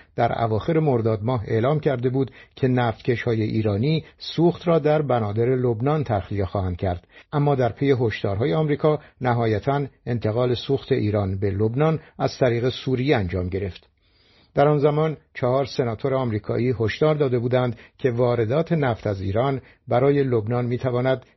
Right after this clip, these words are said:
پیامدهای شدیدی به همراه داشته باشد. سناتور دموکرات ریچارد بلومنتال گروه حزب الله را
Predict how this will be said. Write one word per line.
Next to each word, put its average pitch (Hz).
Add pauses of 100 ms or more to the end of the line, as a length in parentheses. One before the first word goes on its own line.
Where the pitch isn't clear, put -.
پیامدهای 110
شدیدی 127
به 101
همراه 98
داشته 95
باشد. 87 (640)
سناتور 117
دموکرات 117 (240)
ریچارد 120
بلومنتال 110 (280)
گروه 127
حزب 117
الله 107
را 135